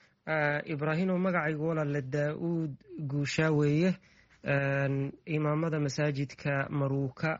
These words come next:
mid ka mid aan ahay. Een, maanta waxaa magaaladan Brisbane lagu soo rogay, een, xayiraad degdeg ah oo maanta barqadii ay ku dhawaaqday premierka gobolkan. Waxaa sababay,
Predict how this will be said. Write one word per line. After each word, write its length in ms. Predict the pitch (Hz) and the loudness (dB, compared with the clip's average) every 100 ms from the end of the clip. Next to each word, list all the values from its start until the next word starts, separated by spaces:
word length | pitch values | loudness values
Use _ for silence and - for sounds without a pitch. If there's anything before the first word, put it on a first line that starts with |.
| - | -6
mid 220 | - 143 | -4 -2
ka 120 | - 143 | -2 -2
mid 180 | 147 | 0
aan 140 | 139 131 | 0 0
ahay. 220 | 127 175 208 - _ _ _ _ _ _ - | 0 -2 -4 -16 _ _ _ _ _ _ 0
Een, 500 | 151 151 151 151 - _ - | 2 2 0 -2 -6 _ -4
maanta 680 | 156 165 190 185 165 160 156 - | 0 2 0 0 -2 0 -2 -6
waxaa 720 | - 165 143 156 151 147 139 139 | -4 -2 -2 0 2 2 0 0
magaaladan 640 | 151 143 147 160 151 147 | 0 2 2 2 0 0
Brisbane 580 | 139 156 - 143 147 254 - _ _ _ _ | 0 -2 -4 -4 -4 -4 -12 _ _ _ _
lagu 240 | 151 151 | -2 -2
soo 260 | 170 - 147 | -2 0 0
rogay, 400 | 139 147 143 165 175 - | 0 0 0 0 -4 -8
een, 520 | 156 147 139 139 143 135 | -2 0 2 0 0 -2
xayiraad 600 | - 147 147 147 160 147 | -2 0 2 2 0 0
degdeg 360 | 156 143 143 127 | -2 -2 -2 -2
ah 200 | 165 165 - | -2 -4 -8
oo 320 | 147 143 139 135 | -4 -2 0 0
maanta 460 | 143 156 147 151 | 2 0 -2 -4
barqadii 520 | 135 139 131 156 143 | -2 -2 0 -2 0
ay 120 | 147 127 | -2 -2
ku 120 | 160 | -2
dhawaaqday 720 | 151 151 147 135 147 156 156 - - _ _ | -2 0 0 -2 -2 -4 -6 -12 -20 _ _
premierka 920 | - 151 170 170 156 151 - 151 143 - | -4 0 2 2 0 -2 -4 -4 -4 -6
gobolkan. 580 | 151 147 143 127 127 120 - _ _ - - - - - | -4 -2 -2 -2 -4 -6 -10 _ _ -20 -20 -20 -20 -6
Waxaa 260 | - 165 180 | -2 0 0
sababay, 640 | 147 165 156 151 160 160 | 0 0 2 2 0 -2